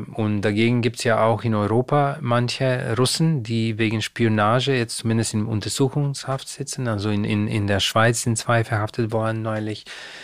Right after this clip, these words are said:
In Slowenien letztes Jahr sind auch zwei verhaftet worden im Transit. In Norwegen ist einer verhaftet, wie der versucht hat, mit Drohnen, äh, strategische Infrastruktur aufzuklären.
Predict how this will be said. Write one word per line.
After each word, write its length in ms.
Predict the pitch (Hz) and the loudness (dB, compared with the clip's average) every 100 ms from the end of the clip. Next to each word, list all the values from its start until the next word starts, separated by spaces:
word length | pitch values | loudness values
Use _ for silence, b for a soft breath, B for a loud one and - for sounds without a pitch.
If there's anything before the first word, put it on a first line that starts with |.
| B B - | B B 0
In 200 | 110 101 | 2 2
Slowenien 640 | - 98 98 110 113 113 | 4 4 6 8 8 6
letztes 500 | 110 110 - 107 - | 4 2 -2 -6 -2
Jahr 240 | 113 110 | 2 2
sind 200 | 101 117 | 0 -2
auch 180 | 113 104 | -2 -4
zwei 340 | - - 104 | -6 -2 -2
verhaftet 500 | 98 110 104 - 104 | -2 -4 -4 -4 -6
worden 200 | 104 101 | -2 -2
im 180 | 101 95 | -2 -4
Transit. 480 | - 104 101 104 101 | -2 0 2 0 0
In 160 | 104 95 | 0 2
Norwegen 540 | 107 113 110 113 113 | 4 4 4 2 2
ist 160 | 101 - | 0 0
einer 340 | 107 107 101 | 0 0 -2
verhaftet, 540 | - 95 101 - 98 | -2 -4 -4 -6 -6
wie 100 | 101 | -4
der 400 | 98 101 98 98 | -2 0 2 0
versucht 400 | 92 107 - 98 | -4 -6 -6 -2
hat, 160 | 110 98 | -2 0
mit 140 | 104 - | -2 -2
Drohnen, 540 | - 104 107 107 101 98 B B B B B - | 2 4 6 4 2 -2 B B B B B -4
äh, 200 | 110 98 92 | 0 2 0
strategische 560 | - 101 104 101 - | -2 0 2 2 2
Infrastruktur 760 | 101 - 104 - 98 - 104 104 | 0 0 0 0 0 2 4 4
aufzuklären. 840 | 107 - 113 - 113 110 110 104 | 2 2 -4 2 2 4 2 -4